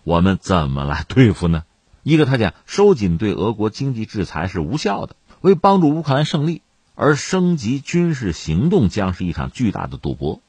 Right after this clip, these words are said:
在俄罗斯国内推动政治变革肯定是一项长期努力。他说，基辅在战争初期提议保持乌克兰的某种武装中立，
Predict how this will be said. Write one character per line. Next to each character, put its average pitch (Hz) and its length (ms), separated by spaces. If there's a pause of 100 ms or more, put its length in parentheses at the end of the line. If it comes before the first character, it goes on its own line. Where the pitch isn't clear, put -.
(200)
在 170 200
俄 147 140
罗 180 120
斯 170 160
国 117 240
内 185 260
推 165 280
动 135 180
政 139 240
治 123 120
变 123 360
革 76 160
肯 76 340
定 127 160
是 101 140
一 110 80
项 85 160
长 101 320
期 98 180
努 67 240
力。 - 120 (280)
他 131 80
说， 135 140
基 156 220
辅 92 180
在 98 100
战 104 220
争 110 160
初 117 220
期 98 180
提 - 240
议 104 180
保 71 220
持 - 160
乌 98 140
克 90 120
兰 80 180
的 87 160
某 143 200
种 151 160
武 78 240
装 139 240
中 175 260
立， 165 140